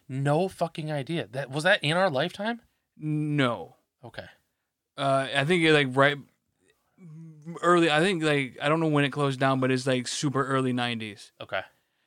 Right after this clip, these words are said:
Speaker 2: Because, uh, my s-, my, when my sister ran away the first time, they all broke into the abandoned Kmart, and they still had all the racks and a bunch of shit still in there.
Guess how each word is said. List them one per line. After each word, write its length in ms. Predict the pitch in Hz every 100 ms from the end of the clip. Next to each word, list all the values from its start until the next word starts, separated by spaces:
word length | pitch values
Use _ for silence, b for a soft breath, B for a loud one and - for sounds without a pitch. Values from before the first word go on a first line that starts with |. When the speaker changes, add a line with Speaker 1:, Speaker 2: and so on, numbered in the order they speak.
| _
Speaker 2:
Because, 360 | 139 135 139 135
uh, 420 | 131 127 120 104 - _ _ _ _ _ -
my 100 | 120
s-, 140 | 117
my, 200 | 139 131
when 200 | 123 139
my 80 | 127
sister 320 | 120 165 147 143
ran 140 | 135
away 180 | 131 123
the 80 | 117
first 360 | 131 147 139
time, 280 | 113 92 - _ _ _ _ _ _ _ 127
they 80 |
all 140 | 135 135
broke 280 | 127 131 135
into 260 | 135 131
the 120 | 123
abandoned 400 | 120 120 120 117
Kmart, 280 | 117 117 117
and 60 | 117
they 60 |
still 180 | 117 135
had 120 | 127
all 100 | 123
the 100 | 117
racks 360 | 113 120 120 -
and 100 | 117
a 40 |
bunch 180 | 117 120
of 60 | 113
shit 180 | - 120
still 220 | - 113
in 120 | 107
there. 180 | 104 107